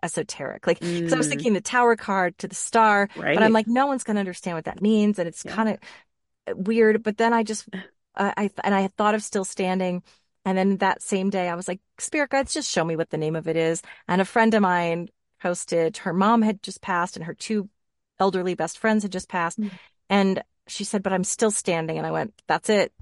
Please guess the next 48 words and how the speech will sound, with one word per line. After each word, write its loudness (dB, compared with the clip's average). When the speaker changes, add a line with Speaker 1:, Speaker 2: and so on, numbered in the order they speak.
Speaker 2:
Boom. 4
Speaker 1:
Uh, 0
you 4
just 2
confirmed 0
that. 4
Speaker 2:
<laughs> -8
Speaker 1:
I 4
just -4
like 2
the 0
name, 0
and -2
I'm -8
sorry 0
if -10
anybody, -2
if -8
it's, -20
other 4
people -2
wanna 4
use 0
it -12
too, -2
but -2
it -6
doesn't -4
matter 0
'cause -12
that's, -6
that -2
just -10
feels -4
the -6
most -10
right. -6
So -8
thank 0
you 0
for -6
Speaker 2:
Yeah. -6
Speaker 1:
mentioning -10
it. -6
I -6
really -6
appreciate -12
that. -8